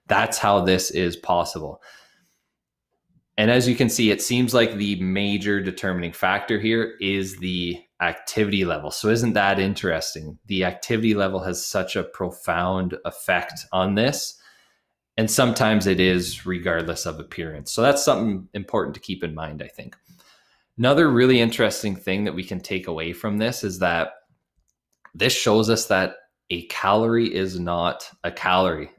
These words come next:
And this is why I cringe, but also laugh when I, I and many others continue to see this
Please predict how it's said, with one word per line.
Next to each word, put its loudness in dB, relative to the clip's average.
And 0
this 2
is 0
why 4
I 0
cringe, 2
but 4
also 2
laugh 0
when -4
I, -6
I 2
and 2
many 0
others -2
continue -6
to -6
see -6
this -6